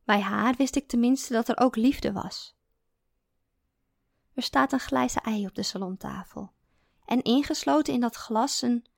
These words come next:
vlinder en wat luchtbelletjes. Als kind pakte ik dat ei op, dan drukte ik het glas tegen mijn oog, zo stevig als ik maar kon, en dan bekeek ik de oneffenheden. De kleine lijntjes, de stofjes en de luchtbellen,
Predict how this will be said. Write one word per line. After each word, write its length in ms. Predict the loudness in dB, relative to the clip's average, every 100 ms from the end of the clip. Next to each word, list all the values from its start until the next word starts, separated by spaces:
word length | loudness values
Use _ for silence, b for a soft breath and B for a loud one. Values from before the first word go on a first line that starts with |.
| _ _
vlinder 640 | -2 2 4 2 -4 -10
en 100 | -6
wat 140 | -4 0
luchtbelletjes. 960 | -2 -2 -6 -4 -8 -12 -16 -18 _ _ _ _ _ _ _ _ _ _ _
Als 240 | 0 0 0
kind 300 | 0 0 0
pakte 260 | -4 -4
ik 60 | -4
dat 160 | -4
ei 280 | -2 -4 -2
op, 240 | -2 -4 0
dan 140 | -2
drukte 320 | 0 -4 0
ik 100 | 0
het 100 | 0
glas 300 | -6 -2 -2
tegen 280 | 0 -2 0
mijn 140 | -6 -4
oog, 380 | -2 -2 -2 -14 b b b
zo 340 | -2 2 2
stevig 500 | 0 -2 -2 -2 -6
als 120 | -8
ik 80 | -6
maar 160 | -8 -6
kon, 220 | -2 -2 -4 _ _ -4
en 60 |
dan 100 | 0
bekeek 320 | 0 0 0
ik 140 | 0 -4
de 80 | -2
oneffenheden. 840 | 2 0 0 -4 -4 -6 -8 -10 _ _ _ _ _ _
De 100 | -4
kleine 340 | 0 2 2
lijntjes, 840 | 2 2 2 0 -4 -4 -8 -14 -6
de 100 | -4
stofjes 640 | 0 2 2 0 -2 2
en 100 | 2
de 80 | 4
luchtbellen, 600 | 2 0 0 0 2